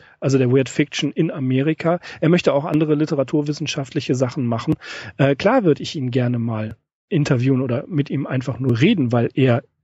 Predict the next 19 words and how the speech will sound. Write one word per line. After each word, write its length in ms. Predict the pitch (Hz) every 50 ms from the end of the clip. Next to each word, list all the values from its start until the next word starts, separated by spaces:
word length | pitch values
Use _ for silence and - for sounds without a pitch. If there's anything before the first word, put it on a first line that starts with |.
| _ _ _ _ _ -
die 180 | 127 135 160
Autorität 640 | - - 123 120 143 127 131 120 - - 220 240 -
ist. 260 | - - 104 - - - - - - - - - _
Andererseits, 1000 | - 170 214 226 202 160 123 107 107 104 107 104 - 101 107 131 165 - - - _ - - - - _ _ _ _ _
ich 180 | - 131 117 -
weiß 220 | - 131 156 165
nicht, 160 | 190 156 - 135
ob 100 | - -
der 140 | 151 165
überhaupt 320 | 185 143 139 127 139 143 -
Bock 180 | - 143 -
darauf 380 | - 160 135 135 147 143 - -
hat, 160 | 151 143 -
noch 240 | 147 131 - - -
mehr 240 | 170 156 123 160 165
über 180 | 151 135 135
Lovecraft 460 | 120 117 117 117 117 - - 135 123 -
zu 160 | - - 151
erzählen, 420 | - 127 123 - - 131 127 135